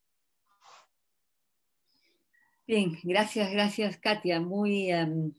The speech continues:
muy inspirador lo que has dicho. Eh, y claro, yo también estoy de acuerdo contigo. Em, cómo hacerle frente a los mandatos del patriarcado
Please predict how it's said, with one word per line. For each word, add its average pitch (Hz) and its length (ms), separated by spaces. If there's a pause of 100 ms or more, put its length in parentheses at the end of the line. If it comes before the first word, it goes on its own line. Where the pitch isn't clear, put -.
(580)
muy 262 140
inspirador 202 560
lo 175 180
que 190 140
has 185 120
dicho. 185 500 (460)
Eh, 196 720
y 208 180
claro, 247 280
yo 180 160
también 202 280
estoy 208 200
de 202 80
acuerdo 196 360
contigo. 175 680
Em, 165 800 (300)
cómo 220 220
hacerle 208 360
frente 196 880 (420)
a 165 400
los 160 540
mandatos 165 500
del 180 140
patriarcado 165 920